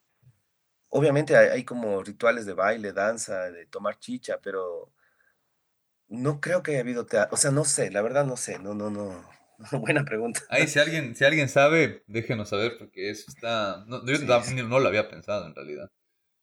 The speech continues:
Speaker 1: Qué loco, eso sería interesante, o sea, o sea, el dios Arutan, ellos dicen, ellos tienen a su dios, ¿no? Que se llama el Arutan. Él, él dice que salió de la cueva de los tallos, verás.
Speaker 2: Dios Shuar.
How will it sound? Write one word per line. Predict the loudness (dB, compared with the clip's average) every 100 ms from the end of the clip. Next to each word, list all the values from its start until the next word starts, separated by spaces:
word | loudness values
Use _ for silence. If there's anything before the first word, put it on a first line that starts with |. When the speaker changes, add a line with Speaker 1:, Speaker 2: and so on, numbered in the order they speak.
| _ -20 _ -20 _
Speaker 1:
Qué | -10 -4
loco, | -4 -4 -6
eso | -4
sería | -4 0 0
interesante, | 0 -2 -2 -4 0
o | 2
sea, | 2 0 -6 -20 -20 -20 -12 -14 -14 _ _ _ 4
o |
sea, | 6
el | 8
dios | 8 10
Arutan, | 10 8 2 2 -2 _ _ _ _ _ _ _ _ -6
ellos | -2 -2 -2
dicen, | -4 -4 -4
ellos | -4 -2
tienen | -2 0
a |
su | -2 -2
dios, | 0 0 -2
¿no? | -8
Que | -10
se | -8
llama | -8 -4 -4
el | -2
Arutan. | 0 0 -4 -8 _ _ _ _ _ _ -20 -20 -8 0
Él, | 0 2
él | -2 0
dice | 0 0
que | 4
salió | 4 4
de | 4
la | 4
cueva | 4 2
de |
los | 2 0
tallos, | -2 -2 -8
verás. | -10 -12 -14 -20 _ _ -2
Speaker 2:
Dios | 4 6 6 4 4
Shuar. | 4 4 -2